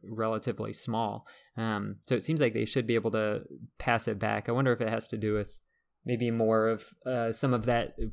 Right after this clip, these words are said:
pre-digestion happening in the crop, where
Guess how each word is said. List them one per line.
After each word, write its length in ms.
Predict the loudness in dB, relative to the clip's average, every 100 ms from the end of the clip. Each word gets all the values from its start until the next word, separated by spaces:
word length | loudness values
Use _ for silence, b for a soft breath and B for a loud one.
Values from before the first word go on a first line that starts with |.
| -2
pre-digestion 920 | 4 6 6 4 4 0 0 -2 -2
happening 460 | -2 -2 -2 -2 -2
in 80 | -4
the 60 |
crop, 460 | -6 0 2 2 -2 b b b 2
where 520 | 6 8 6 4